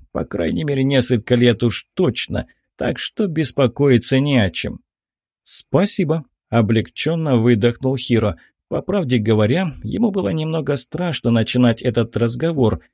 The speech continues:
ведь неизвестно, как мог повести себя Тед. В случае, если бы он отказал провести их в другую галактику как раз-таки из-за истечения срока заключённого договора, пришлось бы многое переделывать в их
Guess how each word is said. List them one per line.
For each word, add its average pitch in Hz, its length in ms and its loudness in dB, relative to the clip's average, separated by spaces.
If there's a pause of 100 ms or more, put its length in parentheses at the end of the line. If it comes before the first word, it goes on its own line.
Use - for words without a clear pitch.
ведь 117 300 2
неизвестно, 113 760 2
как - 380 -4
мог 123 320 2
повести 127 500 -2
себя - 360 -4
Тед. - 420 0 (380)
В - 60 -12
случае, 185 640 -2
если 160 360 -4
бы 160 120 -2
он 156 100 0
отказал 135 600 0
провести 123 640 0
их 123 140 0
в 120 80 2
другую 123 380 2
галактику 120 640 0
как 120 360 -2
раз-таки 120 540 2
из-за 117 220 2
истечения 120 640 0
срока 120 400 0
заключённого 110 1040 0
договора, 123 760 0 (560)
пришлось 202 440 0
бы 214 140 2
многое 175 540 0
переделывать 160 920 0
в 135 60 2
их 143 180 -2